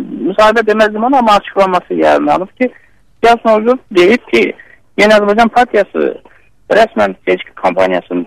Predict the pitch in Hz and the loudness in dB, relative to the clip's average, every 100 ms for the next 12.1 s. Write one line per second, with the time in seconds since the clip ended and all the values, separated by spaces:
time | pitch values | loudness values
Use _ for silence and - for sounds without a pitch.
0 | - 175 180 180 170 165 165 - 202 202 | -2 0 2 2 0 -2 -4 0 0 0
1 | 190 - 175 - 190 185 175 - 170 180 | -6 -4 -8 -8 -2 -2 -2 -4 0 2
2 | 180 170 170 156 185 175 - 196 240 214 | 2 0 -2 0 0 -2 -4 0 2 0
3 | 165 170 170 240 208 139 _ - 147 - | -2 0 2 2 2 -4 _ -8 -8 -4
4 | 139 - 131 123 117 120 120 - - 123 | -4 -4 -6 -6 -8 -10 -10 -8 -2 2
5 | 117 113 104 - 131 - 143 175 269 - | 2 2 0 0 -4 0 0 2 0 -4
6 | - - - _ _ _ 143 139 139 139 | -20 -20 -20 _ _ _ 0 2 4 4
7 | 135 139 135 131 131 131 135 - - - | 4 4 4 4 2 0 -6 -12 -20 -10
8 | 123 156 151 165 151 156 156 160 156 160 | -4 0 0 -2 -6 0 2 2 0 -4
9 | 139 165 160 - 170 160 143 143 127 123 | -2 -2 -2 -4 -2 -2 0 -2 0 0
10 | 123 120 185 220 202 208 196 175 180 175 | 0 0 2 0 0 -2 -2 0 -2 0
11 | 180 196 180 - 185 180 202 196 185 - | 0 0 -2 0 -2 -2 -6 -4 -6 -4
12 | 185 | -6